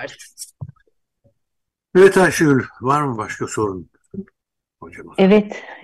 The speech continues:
Speaker 3: e, tekrar deprem bölgesine, e, dönersek tekrar gitmeyi düşünüyor musunuz? E, tekrar, e, orada bir, e, risk, risk değerlendirmesi yapmayı düşünüyor musunuz?
Speaker 2: Bir de
Speaker 1: As-
Speaker 2: dinleyicilerimiz,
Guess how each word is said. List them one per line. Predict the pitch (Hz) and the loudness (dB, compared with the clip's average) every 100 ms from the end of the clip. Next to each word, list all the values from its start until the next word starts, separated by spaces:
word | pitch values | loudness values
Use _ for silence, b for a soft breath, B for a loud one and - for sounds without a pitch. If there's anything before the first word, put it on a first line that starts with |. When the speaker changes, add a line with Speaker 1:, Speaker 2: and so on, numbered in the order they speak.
| - | 0
Speaker 3:
e, | 185 180 175 180 175 170 160 110 87 95 - | 4 6 6 4 4 4 2 -2 -4 -8 -4
tekrar | 202 196 208 202 | -4 0 0 2
deprem | 202 190 208 214 208 | 2 0 -2 -2 2
bölgesine, | 175 165 170 - 180 165 - - | 0 2 -2 -2 -2 -2 -4 -6
e, | 160 156 156 156 156 | -4 -2 -2 -2 -2
dönersek | 170 165 165 170 165 160 | 0 0 0 -2 -4 -4
tekrar | - 202 185 175 | -4 -2 0 0
gitmeyi | 170 175 - 185 190 | 0 -4 -2 -4 -2
düşünüyor | 175 196 185 180 | -6 -2 0 0
musunuz? | 156 156 151 139 135 - - | -2 -6 -8 -8 -8 -12 -6
E, | 147 147 147 143 143 - - - | -2 0 0 0 -2 -4 -4 -2
tekrar, | 180 180 170 160 160 - | -2 2 2 2 0 -2
e, | 151 143 | -2 -2
orada | - 156 156 156 156 | -2 0 0 0 0
bir, | 156 151 B B _ | 0 -2 B B _
e, | 151 147 143 147 143 147 | -2 0 0 0 -2 -2
risk, | 160 - - - | -4 -4 -16 -2
risk | 156 160 - | 0 0 0
değerlendirmesi | 170 151 151 147 147 147 147 147 - | 2 2 2 0 -2 -4 -4 -6 -4
yapmayı | 156 143 - 156 170 | -2 -2 -2 -2 -2
düşünüyor | 160 - 160 156 123 | -4 -2 -2 0 -2
musunuz? | 120 - 117 - - _ _ _ | -6 -8 -10 -10 -14 _ _ _
Speaker 2:
Bir | 151 | 0
de | 160 | 2
Speaker 1:
As- | 127 160 | 2 2
Speaker 2:
dinleyicilerimiz, | 160 143 160 165 160 | 0 -4 -6 -4 -6